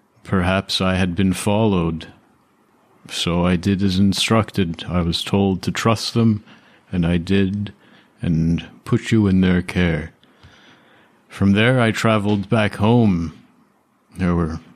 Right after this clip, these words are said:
times over the years where I thought of checking back on you. But when I finally did, the Carlyles were but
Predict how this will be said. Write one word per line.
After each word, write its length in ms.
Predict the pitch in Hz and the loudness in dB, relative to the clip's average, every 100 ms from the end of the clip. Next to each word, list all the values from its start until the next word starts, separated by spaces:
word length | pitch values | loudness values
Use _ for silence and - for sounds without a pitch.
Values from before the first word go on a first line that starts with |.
| _ _ - | _ _ -6
times 500 | 110 110 107 101 92 | 0 2 2 2 2
over 260 | 98 95 | 2 2
the 120 | 90 | 2
years 440 | 92 104 110 101 95 | 2 4 4 2 0
where 160 | 95 | 0
I 100 | 90 | 0
thought 460 | 85 - 107 110 - | -2 -2 0 0 -2
of 420 | 87 82 82 - _ _ _ _ _ _ _ - | -6 -6 -12 -18 _ _ _ _ _ _ _ -10
checking 540 | - 117 - 104 98 | -4 -4 -2 0 2
back 360 | 104 107 101 - | 2 2 0 -2
on 240 | 82 82 | -4 0
you. 280 | 82 80 - _ _ _ _ _ _ _ _ _ | 0 -2 -6 _ _ _ _ _ _ _ _ _
But 280 | - 95 101 - _ | -2 0 -2 -4 _
when 200 | 110 101 | 0 2
I 140 | 98 | 2
finally 800 | - - 117 113 104 95 90 80 | -2 0 2 4 4 4 2 0
did, 720 | 92 98 113 104 85 85 - - - _ | -2 2 4 2 0 -6 -8 -16 -20 _
the 140 | 87 | -6
Carlyles 1080 | 82 - 95 101 92 87 87 85 80 - - - - - - - - _ _ _ - | -4 0 2 2 0 0 0 0 -2 -4 -8 -12 -20 -20 -20 -20 -20 _ _ _ -4
were 200 | 95 90 | 0 0
but 460 | 87 87 - - | 0 -2 -4 -10